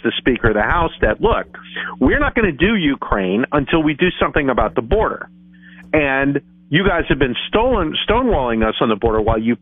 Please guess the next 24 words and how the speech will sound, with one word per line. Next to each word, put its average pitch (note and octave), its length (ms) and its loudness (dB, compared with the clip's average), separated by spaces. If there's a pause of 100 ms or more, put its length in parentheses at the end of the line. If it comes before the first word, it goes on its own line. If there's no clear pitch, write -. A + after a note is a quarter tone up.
pack G3+ 320 -2 (140)
in, C#3 520 2 (440)
you C#3+ 100 4
know, A#2+ 60 0 (260)
Chinese F#3 640 2 (260)
military D#3 840 2
age C3 160 -6
male, D3 540 0 (180)
uh, C#3 280 0
nationals C3+ 640 0 (440)
and, B2 520 0
you D3 140 2
know, A#2+ 200 0
other D#3+ 480 0
illegals D#3 640 0 (100)
from, C3 480 0 (100)
you D3 100 2
know, B2+ 100 0
unvetted D3+ 640 0
places. C3 640 0 (500)
Until D#3 360 2
that G#3 220 0 (120)
stuff E3 360 0
is C3+ 420 2